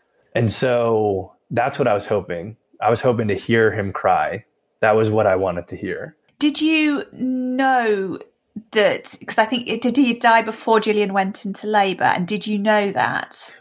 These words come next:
Speaker 1: We, we don't know. We decided to not be informed. So we actually didn't want him,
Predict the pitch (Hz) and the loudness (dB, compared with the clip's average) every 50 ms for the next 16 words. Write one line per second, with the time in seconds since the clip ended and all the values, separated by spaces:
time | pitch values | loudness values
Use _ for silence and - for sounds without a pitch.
0 | _ _ - 127 131 160 165 165 151 - - 135 147 151 135 139 127 123 113 101 | _ _ -2 0 2 4 4 2 2 0 0 2 2 4 4 4 2 2 -2 -4
1 | 110 113 107 104 107 104 104 104 117 120 123 135 - - 135 127 143 151 151 151 | -4 -2 0 2 2 2 2 2 0 2 0 0 0 2 2 4 4 4 2 0
2 | - 120 120 117 117 110 110 110 110 - - - - _ _ _ _ _ _ _ | -2 -4 0 2 4 4 4 4 2 2 -2 -6 -16 _ _ _ _ _ _ _
3 | _ - 123 117 113 104 98 101 - - 113 107 104 107 110 110 113 117 113 113 | _ -2 0 0 0 0 -4 -8 -8 -6 -4 -4 -2 -2 -4 -4 -4 -6 -6 -6
4 | - - 117 110 107 113 110 110 107 - - 117 101 110 107 110 95 104 107 104 | 0 2 4 4 6 6 4 4 2 2 -2 0 0 2 0 0 0 2 2 2
5 | 104 107 - - 107 110 104 104 101 104 113 - | 2 2 -2 -2 -2 0 0 0 0 -2 -4 -8